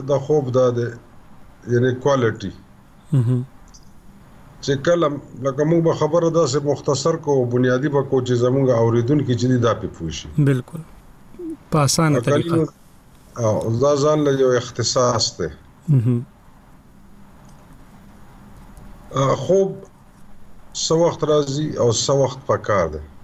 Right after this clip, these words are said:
Speaker 2: مهم.
Speaker 1: نو په دیني توګه خو موږ ټولو خلکو ته پته ده چې کم خلک هم د کم دین سره دي، نو هغې باندې د خوب ذکر خامخا شته دی.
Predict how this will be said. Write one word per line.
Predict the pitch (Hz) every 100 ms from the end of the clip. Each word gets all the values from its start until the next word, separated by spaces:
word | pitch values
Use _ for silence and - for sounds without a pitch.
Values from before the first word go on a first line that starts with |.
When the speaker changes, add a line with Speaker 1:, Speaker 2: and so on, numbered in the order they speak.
| - -
Speaker 2:
مهم. | 147 120 135 - - - - - - - - - - -
Speaker 1:
نو | 127
په | 123
دیني | 135 147 160
توګه | 165 156 147 127
خو |
موږ | 139 143 127
ټولو | 156 139 131 135 - - 113
خلکو | 101 123 117 113
ته | 120
پته | - 123 120 117
ده | 113
چې | 107 113 - 135 -
کم | 127
خلک | 120 120 113
هم | 113
د | 113 110
کم | 139 131
دین | 123 120
سره | 120 113
دي، | 120
نو | 113 107
هغې | 117 117
باندې | 113 113
د |
خوب | 110 139 143
ذکر | 117 127 123
خامخا | 107 101 98 - 95
شته | - 85
دی. | 76